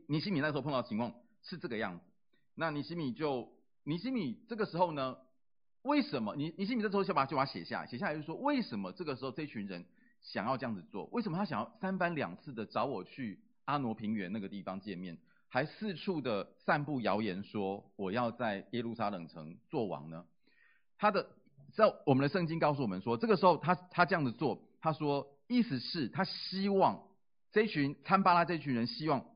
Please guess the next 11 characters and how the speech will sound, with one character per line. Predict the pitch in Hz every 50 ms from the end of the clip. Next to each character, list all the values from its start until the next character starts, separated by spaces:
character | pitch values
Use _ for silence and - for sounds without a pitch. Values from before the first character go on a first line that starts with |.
| _ _ _
希 | - - 190
望 | 226 233
什 | 185 - 131
么 | 123
呢？ | 127
希 | 131 - 170 185
望 | 185 156 127 - - - _ _ _ _
我 | 143 127 117 107 98
们 | 92 98 110 104 92 92 87
惧 | - - 170 170 139 113
怕， | 80 - 143 104 80 - -